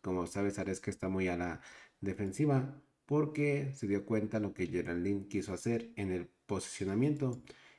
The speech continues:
Y bueno, básicamente pensaban que se iría Aleska. Sin embargo, no.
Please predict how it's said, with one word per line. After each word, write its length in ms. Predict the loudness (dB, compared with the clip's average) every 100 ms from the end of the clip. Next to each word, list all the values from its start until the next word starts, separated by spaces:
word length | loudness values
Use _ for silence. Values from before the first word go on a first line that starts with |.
| _
Y 200 | -8 -4
bueno, 240 | 2 2 4
básicamente 760 | 0 -2 -2 0 0 0 -2
pensaban 840 | -2 -2 -2 0 0 2 4 2
que 240 | 0 -2 -2
se 180 | 0 2
iría 520 | 2 2 0 0 -4
Aleska. 720 | -4 -2 2 0 0 -4 -6 _ -20 -20 _
Sin 220 | -4 0
embargo, 380 | 2 2 2 4
no. 200 | 4 2